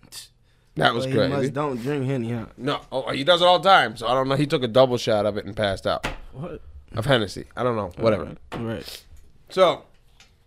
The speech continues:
Speaker 2: He must have been.
Speaker 1: Yeah, so the album's all right. It was, it was good. So now listening to Drake's album,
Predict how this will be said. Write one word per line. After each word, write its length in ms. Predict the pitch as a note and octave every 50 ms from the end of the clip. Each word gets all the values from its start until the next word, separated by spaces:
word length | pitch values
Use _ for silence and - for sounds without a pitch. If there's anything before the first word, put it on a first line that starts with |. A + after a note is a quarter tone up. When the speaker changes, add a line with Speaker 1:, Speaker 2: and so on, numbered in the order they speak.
| _ _ _ _ _ _ - -
Speaker 2:
He 60 | B2
must 160 | B2 B2 B2
have 80 | B2 A#2+
been. 120 | A2 - - _ - - _ - - - _ _ _ - - -
Speaker 1:
Yeah, 180 | C3+ C3+ A#2+ -
so 100 | - B2+
the 80 | A#2+ A2
album's 340 | C#3 D3 C#3+ C3 B2 A2+
all 60 | G#2+ G2
right. 160 | F#2 E2+ D2+ - _ _ _ -
It 80 | - D#3+
was, 140 | E3+ E3+
it 140 | F3+ E3 D#3+
was 120 | D#3 D3+ D#3
good. 260 | E3 D3+ A#2 - - - - _ -
So 100 | - F#3 F#3+
now 200 | G#3 A3+ A3+ G#3
listening 520 | G#3+ A#3+ C4 B3 C4+ C4+ C4+ C4 B3+ A3+
to 440 | - A3 A3+ G#3 F#3+ F#3+ F3+ E3+ - - _ _ _ _ _ _ _ _ _ _ _ _ _ _ _ _ _ _ _ _ _ _ _ _ -
Drake's 420 | A#2 - - D#3 C#3 A2 F#2+ -
album, 420 | A#2 G2+ F#2+ F#2 F#2 F#2 G2 G2+